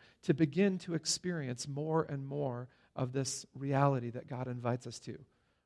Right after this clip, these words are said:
resting in the peace of God. In fact, if we really want to learn the value of the Sabbath principle,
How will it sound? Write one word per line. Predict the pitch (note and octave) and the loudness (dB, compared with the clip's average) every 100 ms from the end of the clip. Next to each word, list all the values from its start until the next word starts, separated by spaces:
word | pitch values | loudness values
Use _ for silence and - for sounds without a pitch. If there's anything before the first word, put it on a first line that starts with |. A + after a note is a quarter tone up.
| - | 0
resting | C#3+ E3+ E3 - C3 A2+ B2+ B2+ _ _ _ _ _ - | 4 6 4 -4 -4 -4 -10 -16 _ _ _ _ _ 0
in | D3 | 0
the | B2 | 0
peace | - - C3 - | -6 -6 -6 -6
of | A#2+ | -8
God. | B2+ A#2+ C3+ - _ _ _ _ _ _ _ _ _ _ _ _ _ _ _ _ _ _ _ _ _ _ _ _ _ _ _ _ _ _ _ _ _ _ _ _ _ _ _ _ _ _ - | -8 -8 -12 -20 _ _ _ _ _ _ _ _ _ _ _ _ _ _ _ _ _ _ _ _ _ _ _ _ _ _ _ _ _ _ _ _ _ _ _ _ _ _ _ _ _ _ -2
In | |
fact, | C3+ E3+ E3 | 4 4 4
if | - | 4
we | D#3+ | 10
really | G3+ G3 | 12 12
want | D#3 D3+ | 8 4
to | |
learn | C#3 C#3+ C#3+ | 2 2 2
the | |
value | B2+ D#3+ F3 D#3 B2 C3 - | 2 6 8 8 4 0 0
of | C#3+ C3+ | -2 -2
the | C3+ | -2
Sabbath | - E3 D#3 - | 2 2 2 -4
principle, | - E3+ C#3+ A#2+ A#2+ D#3+ | -4 -2 -4 -4 -6 -8